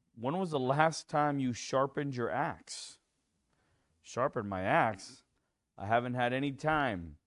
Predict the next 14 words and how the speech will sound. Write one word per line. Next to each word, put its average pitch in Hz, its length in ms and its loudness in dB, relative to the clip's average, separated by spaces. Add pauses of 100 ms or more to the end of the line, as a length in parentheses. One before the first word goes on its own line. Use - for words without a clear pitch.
(220)
I 98 80 -4
was 101 240 -6
too 170 300 -6
busy 127 480 -2
cutting 123 400 -2
down 113 340 0
trees." 101 640 -6 (1800)
In 147 100 -8
Ecclesiastes 185 800 4
ten 160 340 4
ten, 147 260 0
it 117 80 -4
says 113 380 0
this, 107 580 -4